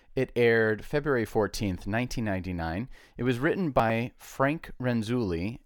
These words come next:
and directed by Alan Taylor. And these, uh, both these gentlemen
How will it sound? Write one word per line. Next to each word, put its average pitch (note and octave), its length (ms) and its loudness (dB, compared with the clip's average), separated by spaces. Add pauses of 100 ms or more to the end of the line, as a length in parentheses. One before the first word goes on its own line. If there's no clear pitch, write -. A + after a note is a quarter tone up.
and A2+ 200 0
directed B2 300 2
by G2+ 340 4
Alan G2+ 400 0
Taylor. - 560 -4 (1500)
And F#2 440 -2
these, G2+ 400 -2
uh, F2+ 240 4
both - 300 -2
these E2+ 260 -8
gentlemen F#2 460 -6